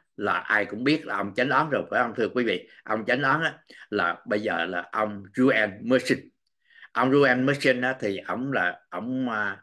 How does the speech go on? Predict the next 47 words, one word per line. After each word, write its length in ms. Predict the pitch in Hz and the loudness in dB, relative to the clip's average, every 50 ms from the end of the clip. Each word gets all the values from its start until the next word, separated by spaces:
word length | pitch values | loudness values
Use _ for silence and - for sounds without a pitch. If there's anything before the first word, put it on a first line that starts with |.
| _ - | _ -12
ổng 240 | 90 92 117 127 131 | -10 -8 -8 -8 -8
sẽ 220 | - - 101 110 | -4 -4 -2 -2
là 160 | 117 98 78 | -2 -4 -6
xét 280 | - - - 110 - - | -6 -4 -4 -4 -4 -4
xử 220 | - 95 98 113 110 | -6 -6 -4 -4 -2
về 160 | 107 90 85 78 | -2 -2 -2 -4
vụ 160 | 85 85 90 95 | -6 -8 -8 -6
này. 200 | 95 80 76 - _ _ _ - - - - _ | -8 -10 -10 -12 _ _ _ -20 -20 -20 -14 _
Vừa 220 | - 113 117 117 113 | 0 2 4 4 4
rồi 260 | 107 117 113 107 104 98 | 4 4 4 2 2 2
trong 160 | 131 123 131 | 0 -2 -2
cái 100 | 143 139 143 | -2 -2 -2
tuần 180 | 120 101 101 95 | -2 -2 -2 -2
lễ 180 | 92 101 131 | -2 -2 -2
ngày 200 | 156 151 117 95 | -2 -2 -4 -4
hai 120 | - - 120 | -4 -4 -6
mươi 100 | 123 123 | -4 -2
lăm 220 | 127 120 120 120 110 | 0 -2 -2 -2 -6
tháng 340 | - 127 131 143 156 156 151 147 139 143 | -8 -6 -6 -6 -6 -8 -10 -10 -12 -6
ba 280 | 143 139 127 123 123 117 | -2 0 0 0 0 0
vừa 180 | 113 104 98 | 0 2 2
rồi 220 | 92 95 92 90 90 | 2 0 -2 -2 -4
đó, 100 | 104 117 - | -4 -4 -4
cách 120 | 151 151 - | -4 -4 -4
đây 100 | 123 113 | -4 -6
mấy 180 | 110 120 131 139 | -6 -6 -6 -4
ngày 260 | 143 120 104 92 85 | -2 0 0 0 -2
đó, 120 | 90 104 - - _ _ - - - - - _ - | -4 -6 -6 -8 _ _ -20 -20 -20 -20 -16 _ -6
thì 120 | 107 98 | -6 -6
ổng 300 | - - - 123 131 127 | -4 -6 -6 -4 -4 -2
nghe, 340 | 127 123 120 117 110 107 - _ - | 0 0 0 -2 -4 -8 -14 _ -8
và 240 | - 107 95 92 87 - | -4 -2 -2 -2 -2 -4
ổng 240 | 92 113 123 139 135 | -8 -8 -6 -4 -2
nghe 200 | 123 113 107 104 | 0 0 -2 -2
ha, 180 | 117 120 120 | -2 -2 -2
bây 220 | 113 120 113 113 107 | 0 0 0 0 0
giờ 260 | 110 104 92 90 87 90 | -4 -6 -6 -6 -6 -6
rồi 140 | 92 90 90 | -8 -10 -8
ổng, 260 | - 92 - 120 127 - - - - - - | -8 -8 -8 -6 -8 -8 -10 -12 -20 -12 -8
ổng 200 | - 104 131 139 | -4 -2 2 4
nói 160 | 135 139 143 | 4 4 4
là 120 | 131 98 | 2 0
bây 260 | 92 98 117 120 113 | 0 -2 0 -2 0
giờ 340 | 113 110 110 98 90 87 85 | 0 0 0 0 2 0 0
đó, 140 | 87 98 107 - - _ | -2 -2 -4 -6 -8 _
ông, 380 | - 113 117 123 117 113 117 117 | -2 0 0 0 -2 -4 -4 -2
à, 240 | 113 113 110 110 | 0 0 0 0